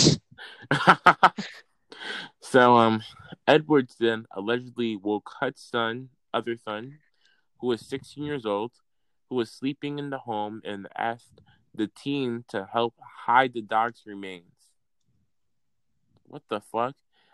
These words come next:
Imagine, Zach, you just sleeping, and then some random dude just wakes you up and tells you to hide your own dog's remains.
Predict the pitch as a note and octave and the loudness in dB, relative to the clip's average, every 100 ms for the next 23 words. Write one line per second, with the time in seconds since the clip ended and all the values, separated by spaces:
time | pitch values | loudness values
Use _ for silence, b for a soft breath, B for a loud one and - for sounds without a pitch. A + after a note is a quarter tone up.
0 | - D#3 G3+ A3 A#3 G3+ F3+ F3 - D3 | -12 -4 -4 -2 -4 -4 -2 -4 -4 -2
1 | B2+ - A2+ B2 - G2 G2 G2+ _ _ | -2 -4 -2 -2 -2 -8 -8 -12 _ _
2 | _ b b b b C3 C#3+ - C#3+ A2+ | _ b b b b -4 -4 -2 -4 -2
3 | A#2+ C3 C3 B2 A2 A2+ G#2+ - G2+ A2+ | -2 -2 -4 -6 -8 -8 -10 -10 -2 -2
4 | - - G#2 G#2+ G2+ - _ _ _ - | -2 -4 -2 0 -2 -6 _ _ _ -16
5 | G2+ B2+ B2 A#2 G#2+ G#2+ - A#2 A#2 A2 | -6 -4 -4 -4 -6 -8 -6 -6 -6 -10
6 | - G#2+ A2+ G#2 G#2 A2 G#2+ - F#2 F#2 | -10 -10 -10 -8 -4 -4 -6 -14 -14 -14
7 | F2 F#2+ | -16 _